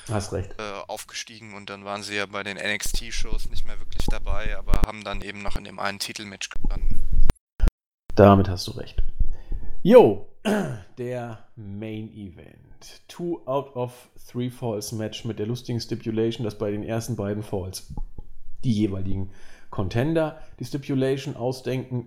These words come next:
Speaker 1: durften. Spannend, spannend. Beim ersten Match war es ein Singles-Match. Oh, ach, wie originell.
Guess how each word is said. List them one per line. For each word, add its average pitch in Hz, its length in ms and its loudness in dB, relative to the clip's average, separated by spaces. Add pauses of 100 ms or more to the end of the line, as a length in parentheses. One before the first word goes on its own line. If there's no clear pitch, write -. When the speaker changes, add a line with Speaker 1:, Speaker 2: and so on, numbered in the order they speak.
Speaker 1:
durften. 117 540 -4 (320)
Spannend, 127 400 -4
spannend. 175 440 -2 (180)
Beim 131 160 -4
ersten 147 260 -8
Match 135 180 -6
war 131 80 -4
es 127 120 -6
ein 127 120 -8
Singles-Match. 196 680 -4
Oh, 147 360 -6
ach, 104 220 -12
wie 131 100 -2
originell. 131 520 -4